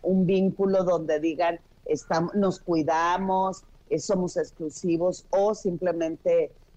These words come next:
eh, "quiero prevenir cualquier situación". Eh, sí, es, es el ideal tanto en hombres como en mujeres, ¿eh?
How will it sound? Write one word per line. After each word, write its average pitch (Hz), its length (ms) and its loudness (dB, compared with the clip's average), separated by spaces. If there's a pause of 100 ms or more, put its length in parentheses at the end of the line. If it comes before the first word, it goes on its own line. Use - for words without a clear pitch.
eh, 160 280 0
"quiero 190 280 2
prevenir 165 560 0
cualquier 160 400 -2
situación". 185 840 -4 (240)
Eh, 151 280 2
sí, 147 420 -4
es, - 300 -6 (240)
es 151 320 -4
el 185 180 2
ideal 156 400 2
tanto 156 360 -2
en 151 120 -2
hombres 233 460 -2
como 147 180 -6
en 135 120 -4
mujeres, 123 580 -6
¿eh? 143 120 -12